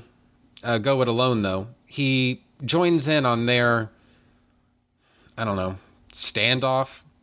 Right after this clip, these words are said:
with Nitro, and the confrontation just about goes the way you'd expect. Nitro realizes that he's under, that he's under siege, so he explodes and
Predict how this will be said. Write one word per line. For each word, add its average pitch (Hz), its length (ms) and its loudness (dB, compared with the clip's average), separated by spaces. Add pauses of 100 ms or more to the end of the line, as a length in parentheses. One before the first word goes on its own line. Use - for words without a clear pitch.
(680)
with 120 220 -2
Nitro, 135 500 0 (640)
and 180 360 0 (440)
the 165 120 -2
confrontation 180 760 0
just 143 200 0
about 123 260 -2
goes 123 300 0
the 123 80 0
way 113 120 2
you'd 107 200 2
expect. 113 580 -2 (1300)
Nitro 143 420 2
realizes 120 720 2
that 107 220 2 (160)
he's 123 240 -2
under, 104 500 0 (260)
that 113 140 -2
he's 113 160 -2
under 110 200 0
siege, 117 500 0 (400)
so 135 260 0
he 151 180 0
explodes 143 920 0 (200)
and 127 720 0